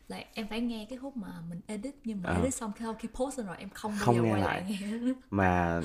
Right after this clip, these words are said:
Speaker 2: Harley thì kiểu cũng giống như là làm xong rồi post,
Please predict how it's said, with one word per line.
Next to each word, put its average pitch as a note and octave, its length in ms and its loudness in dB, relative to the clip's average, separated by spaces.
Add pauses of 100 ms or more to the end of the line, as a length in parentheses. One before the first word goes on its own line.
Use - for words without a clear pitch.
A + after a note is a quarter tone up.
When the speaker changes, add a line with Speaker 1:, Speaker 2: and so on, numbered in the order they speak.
Speaker 2:
Harley G2+ 340 6
thì F#2 80 2
kiểu D#2+ 320 4
cũng A2+ 360 4
giống C#3+ 100 4
như C3+ 100 6
là F#2+ 200 8 (1080)
làm F#2 320 10
xong G#2+ 280 6
rồi F2+ 280 8
post, C3+ 360 8